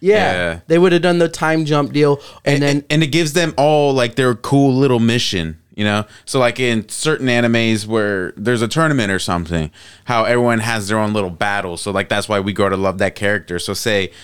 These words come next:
Speaker 2: um, f-, you know,
Speaker 1: Christina.
Speaker 2: Yeah, say she, she goes through something.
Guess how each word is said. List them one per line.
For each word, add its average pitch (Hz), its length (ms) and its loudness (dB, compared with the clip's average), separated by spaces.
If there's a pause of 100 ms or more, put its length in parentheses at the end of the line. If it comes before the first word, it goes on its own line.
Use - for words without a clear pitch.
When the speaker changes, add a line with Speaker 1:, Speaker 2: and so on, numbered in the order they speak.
(180)
Speaker 2:
um, 87 640 -2 (360)
f-, - 100 -10 (300)
you 107 200 0
know, 98 60 0
Speaker 1:
Christina. 95 360 0 (260)
Speaker 2:
Yeah, 92 300 -2
say 127 200 -2
she, 123 280 -2
she - 180 -2
goes 131 220 0
through 127 120 0
something. 98 460 -2